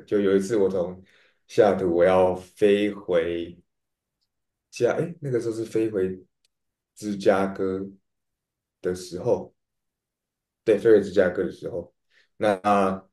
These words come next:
因为我去西雅图旅游嘛，然后飞回芝加哥，我就被那个动线卡住。那天甚至没有什么 cyber attack，什么都没有，它就是一个正常的一般日。结果我可能时间抓的有点不太好，我没有抓到华人预定的两个小时这么多，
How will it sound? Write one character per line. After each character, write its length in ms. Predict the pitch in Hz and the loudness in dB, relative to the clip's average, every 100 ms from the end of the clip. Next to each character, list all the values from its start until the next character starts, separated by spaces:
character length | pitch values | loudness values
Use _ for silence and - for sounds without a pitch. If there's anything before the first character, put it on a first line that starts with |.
| _ | _
因 100 | - | -2
为 60 | 110 | -2
我 60 | 104 | 0
去 60 | |
西 100 | 104 | 0
雅 60 | 101 | 0
图 100 | 95 | 0
旅 140 | 87 | -4
游 140 | 80 78 | -6 -6
嘛， 120 | 78 | -4
然 100 | 87 | 0
后 140 | 95 95 - - | 0 0 -4 -2
飞 80 | |
回 80 | 95 | 0
芝 140 | 92 87 | -2 -2
加 180 | 85 | -4
哥， 300 | 85 85 85 - _ _ | -2 -6 -8 -10 _ _
我 140 | 90 92 | -6 0
就 140 | 113 | 4
被 420 | 101 107 92 92 _ | 6 6 6 -2 _
那 180 | - 98 | -16 -6
个 80 | 101 | 0
动 200 | 98 98 | 0 0
线 120 | 95 | -4
卡 200 | - 65 | -6 -8
住。 140 | - 92 | -4 0
那 100 | 120 | 4
天 160 | 123 | 4
甚 200 | 123 117 | 4 0
至 100 | 104 | 0
没 100 | 101 | -2
有 80 | 98 | -2
什 80 | 95 | -2
么 120 | 85 | -8
cyber 380 | - 90 95 92 | -4 2 2 2
attack， 200 | - 90 | -2 -4
什 160 | - 87 | -6 -2
么 60 | |
都 100 | 95 | 0
没 120 | 95 | 2
有， 60 | 85 85 | -2 -4
它 60 | |
就 100 | 101 | -8
是 120 | 98 | -6
一 20 | 98 | -8
个 60 | |
正 260 | 95 - 101 | -8 -6 -6
常 160 | 95 | -6
的 80 | 85 | -6
一 80 | 87 | -4
般 240 | 90 85 - _ - | -2 -4 -6 _ -14
日。 380 | 87 90 - - _ _ _ _ _ | -10 -10 -10 -20 _ _ _ _ _
结 220 | - 117 135 | 0 2 4
果 360 | 139 104 85 90 | 6 6 4 2
我 200 | 101 98 95 - _ _ _ _ - | 2 2 0 -16 _ _ _ _ -8
可 80 | 113 | -2
能 140 | 117 | -2
时 120 | 120 | 0
间 120 | 135 | -2
抓 160 | 135 139 | 2 4
的 80 | 120 | 6
有 60 | |
点 180 | 110 95 | 4 0
不 80 | - | -4
太 160 | 135 107 | -4 -2
好， 260 | - - | -4 -6
我 260 | 87 104 - _ _ _ _ _ - | -4 -6 -8 _ _ _ _ _ 0
没 100 | 156 | 4
有 120 | 135 | 4
抓 200 | 143 131 | 6 6
到 280 | 143 123 - | 8 6 4
华 240 | 104 113 | 2 4
人 180 | 120 101 | 4 2
预 140 | 127 | -6
定 140 | 117 110 | -6 -4
的 80 | 95 | -2
两 180 | 85 | -2
个 80 | - | -2
小 260 | 98 85 82 | -2 -4 -4
时 140 | 85 | -4
这 120 | 90 | -2
么 100 | 92 | -2
多， 260 | 85 82 | -6 -10